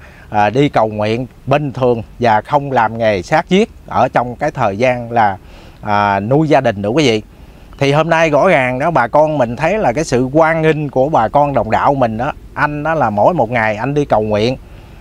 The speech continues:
rồi anh đó làm những cái việc mà từ thiện ở đâu, tham gia ở đâu anh cũng vẫn làm hết.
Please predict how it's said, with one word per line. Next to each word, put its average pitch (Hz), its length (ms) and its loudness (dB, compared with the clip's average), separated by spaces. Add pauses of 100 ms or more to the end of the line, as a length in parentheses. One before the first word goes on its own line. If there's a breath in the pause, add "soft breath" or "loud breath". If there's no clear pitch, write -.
rồi 113 240 2
anh 143 260 -2
đó 165 140 2
làm 120 320 0
những 120 160 -6
cái 170 120 0
việc 120 300 -2
mà 113 140 2
từ 117 240 -2
thiện 120 340 -2
ở 127 220 0
đâu, 147 340 0
tham 156 260 -2
gia 147 240 2
ở 143 60 -2
đâu 143 220 2
anh 131 180 -4
cũng 131 160 -4
vẫn 143 180 0
làm 110 220 0
hết. 143 180 0